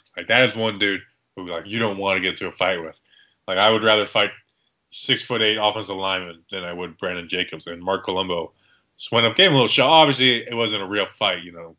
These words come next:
You know how athletes are. It's just a little, you know, they like to push and go, "Oh, hold me back." But Brandon Jacobs was the one guy where, like, he might actually just punch you right in the face. I mean, we saw him literally throw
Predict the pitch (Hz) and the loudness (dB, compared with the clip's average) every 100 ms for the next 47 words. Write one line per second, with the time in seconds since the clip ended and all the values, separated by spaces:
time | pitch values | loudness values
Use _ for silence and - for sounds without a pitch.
0 | - 113 95 85 80 85 82 - 87 90 | -16 -10 -8 -8 -8 -10 -10 -14 -12 -8
1 | 87 85 _ _ _ - 92 - - 95 | -8 -10 _ _ _ -14 -10 -8 -8 -4
2 | 92 90 90 82 80 _ _ 101 101 95 | -4 -4 -8 -12 -14 _ _ 0 2 0
3 | - - 98 - 87 85 87 85 85 143 | -6 -2 -2 -2 -10 -10 -6 -4 -4 0
4 | 196 180 135 165 160 165 120 - _ _ | 2 4 2 0 2 2 2 -2 _ _
5 | _ _ _ - 101 98 - _ 175 185 | _ _ _ 0 0 0 -8 _ 4 6
6 | 147 160 135 113 110 113 117 110 110 107 | 6 4 4 -4 -4 -4 -4 0 2 2
7 | 101 95 95 - 254 269 214 196 - 156 | 2 -2 -4 -2 -2 0 0 -2 -2 -2
8 | 143 139 120 110 117 - - 117 - 110 | -2 -2 -4 -2 -4 -4 -8 -6 -6 -6
9 | 101 104 92 - 104 80 - _ _ - | -2 -2 -4 -10 -8 -10 -14 _ _ -12
10 | 104 104 117 117 - 147 131 117 110 117 | -8 -4 -6 -6 -4 2 2 2 -2 -4
11 | 113 107 - 101 95 | -2 -4 -2 -2 -2